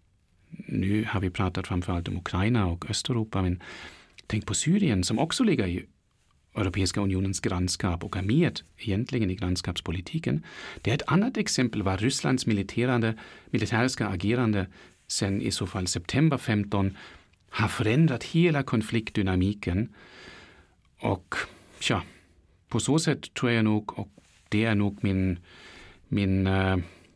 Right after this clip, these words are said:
ja, trista slutsats när det gäller just den frågan, att vi måste konstatera att Ryssland har nog blivit en, en makt- och resursfull spoiler,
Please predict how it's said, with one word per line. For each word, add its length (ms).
ja, 200
trista 380
slutsats 640
när 120
det 80
gäller 240
just 240
den 180
frågan, 460
att 180
vi 60
måste 280
konstatera 640
att 180
Ryssland 560
har 520
nog 280
blivit 480
en, 500
en 420
makt- 540
och 200
resursfull 800
spoiler, 720